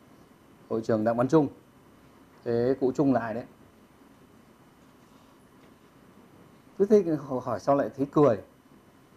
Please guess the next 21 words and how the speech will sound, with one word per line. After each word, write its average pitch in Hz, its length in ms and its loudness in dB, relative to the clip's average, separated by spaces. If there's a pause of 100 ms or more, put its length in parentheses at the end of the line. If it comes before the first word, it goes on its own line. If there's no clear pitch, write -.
(240)
Thế 135 100 2
cụ, 131 260 0
ờ, 113 500 2
ngày 113 120 -2
xưa 147 240 2
là 127 100 4
các 135 120 -2
bạn 120 160 -2
đã 113 120 -2
biết 165 180 -2
đây 139 200 2
là 127 100 -2
có 131 80 0
giảng 127 160 -4
đường 104 100 -4
C, - 100 -10 (200)
các 135 80 -2
bạn 127 120 -4
đã 110 60 -10
biết 151 160 -2
chưa? 127 120 -4